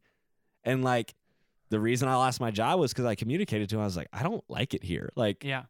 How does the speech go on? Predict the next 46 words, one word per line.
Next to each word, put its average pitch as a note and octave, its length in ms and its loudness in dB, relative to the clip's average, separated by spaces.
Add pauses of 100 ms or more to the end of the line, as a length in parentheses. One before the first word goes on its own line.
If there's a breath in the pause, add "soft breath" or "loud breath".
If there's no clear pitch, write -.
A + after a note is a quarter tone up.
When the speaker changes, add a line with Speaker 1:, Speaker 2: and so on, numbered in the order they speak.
(120)
Speaker 1:
I C#3 160 2
don't B2 580 0
Speaker 2:
Yeah. A#2+ 80 0
Speaker 1:
understand A2+ 560 2
what G#2 160 2
we're G2+ 140 2
doing F#2+ 280 2
here F2+ 200 0
anymore." D2+ 500 -6
Speaker 2:
Yeah. B2+ 200 -10 (440 soft breath)
Speaker 1:
And B2+ 140 0
they B2+ 80 4
were A#2+ 100 4
just A2+ 200 2
like, G#2 160 0 (120)
"Okay, E3+ 300 2
like, A2+ 300 0 (100)
well, G#2+ 420 2
we're G#2+ 120 0
not A#2 120 0
gonna G#2 120 -2
have B2 200 0
someone A2+ 220 0
who G2+ 80 2
doesn't G2+ 220 2
understand." F#2+ 440 0
I G2+ 80 0
was F2+ 80 0
like, D2 260 -4 (640)
I B2+ 180 2
was G#2 200 2
crushed G#2+ 580 -2
when D3+ 140 0
it D3+ 80 -2
happened. D3 540 -2 (240)
And A2 260 2
now G#2+ 160 2
looking A#2+ 340 0
back F#2+ 280 0
at B2 100 0
it, B2 80 2
I G2+ 140 2
go, F2+ 260 0 (640 soft breath)
"It's - 80 -20
probably C3 200 0
the F2 160 -2